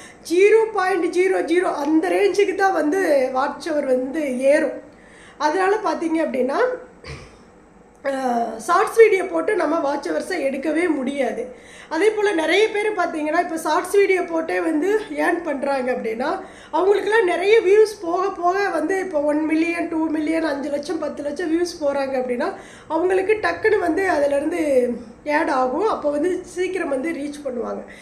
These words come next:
நாம வந்து புதுசா இப்போ தான் சேனல் ஆரம்பிச்சிருக்கோம் அப்படின்னா அந்த அளவுக்கு நம்ம வந்து கண்டிப்பா வந்து ரீச் பண்ணவே முடியாது. ஏன்னா வந்து ரொம்ப ரொம்ப ஸ்ட்ரகிள்ல தான் நம்ம YouTube சேனலை ரன் பண்ண முடியும். ஓகேவா? அடுத்து வந்து நாம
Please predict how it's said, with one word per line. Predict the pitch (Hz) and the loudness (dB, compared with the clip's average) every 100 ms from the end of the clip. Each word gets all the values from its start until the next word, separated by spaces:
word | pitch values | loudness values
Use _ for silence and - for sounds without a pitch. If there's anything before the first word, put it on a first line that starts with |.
| - - | -20 -6
நாம | 294 370 440 | 0 4 4
வந்து | 415 466 | 4 0
புதுசா | - 381 392 427 | 2 2 4 2
இப்போ | - 320 | 0 -2
தான் | 359 359 | -2 -2
சேனல் | 311 320 302 | -2 0 0
ஆரம்பிச்சிருக்கோம் | 269 302 311 - 285 277 | 0 0 -4 -6 -6 -4
அப்படின்னா | 220 233 285 320 | -2 -2 -2 -2
அந்த | 269 330 | -2 -2
அளவுக்கு | 330 349 349 | -2 -2 -4
நம்ம | 285 254 | -4 -2
வந்து | 233 247 370 392 - - - | -2 -2 -4 -6 -12 -20 -4
கண்டிப்பா | 294 311 392 403 392 | 0 4 4 2 0
வந்து | 302 381 415 | 0 0 0
ரீச் | 285 339 - | 0 -2 -4
பண்ணவே | 277 254 294 302 403 349 | -4 -2 0 2 2 0
முடியாது. | 320 330 311 262 240 - - - 294 | 0 0 0 -2 -4 -8 -14 -14 -8
ஏன்னா | 294 302 | -4 0
வந்து | 381 381 320 | 0 0 -2
ரொம்ப | 254 302 339 392 427 | -2 -2 -2 -2 0
ரொம்ப | 427 403 | 0 -2
ஸ்ட்ரகிள்ல | 403 - 302 311 339 302 | -4 -2 -4 -2 -2 -2
தான் | 302 330 | -2 0
நம்ம | 277 | 0
YouTube | 262 254 311 | -2 -4 -6
சேனலை | - 262 277 320 | -6 -4 -4 -4
ரன் | 254 269 | -4 -4
பண்ண | 311 269 | -4 -4
முடியும். | 226 202 202 - - - - | -6 -8 -10 -12 -16 -20 -12
ஓகேவா? | 262 254 240 233 349 - - - - 262 | -8 -6 -4 -2 -4 -6 -14 -20 -12 -2
அடுத்து | 285 440 427 | 0 2 2
வந்து | 359 311 370 | 0 -2 -2
நாம | 320 254 | -2 -2